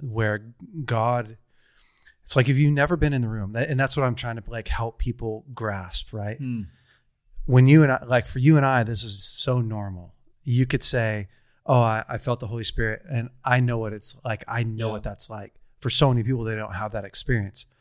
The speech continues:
Speaker 1: Yeah.
Speaker 2: And I remember not knowing what that experience felt like,
Speaker 1: Mm.
Speaker 2: even being a Christian. Now having been in this culture for my whole life, but really the, as far as manifestations,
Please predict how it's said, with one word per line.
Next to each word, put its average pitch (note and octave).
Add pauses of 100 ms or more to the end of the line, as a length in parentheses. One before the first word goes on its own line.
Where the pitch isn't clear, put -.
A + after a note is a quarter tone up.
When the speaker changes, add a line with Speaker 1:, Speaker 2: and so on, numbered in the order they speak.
(100)
Speaker 1:
Yeah. A2 (140)
Speaker 2:
And B2
I A#2+
remember B2+
not A#2+
knowing A#2+
what G#2+
that G2+
experience G#2
felt -
like, - (140)
Speaker 1:
Mm. A2+ (180)
Speaker 2:
even C3
being A2
a G2
Christian. G2+ (1160)
Now C3+
having B2
been A#2
in A#2+
this A2+
culture G2 (400)
for -
my A#2+
whole C3+
life, - (640)
but D3
really C#3+ (360)
the, B2+ (580)
as -
far B2+
as A#2
manifestations, A#2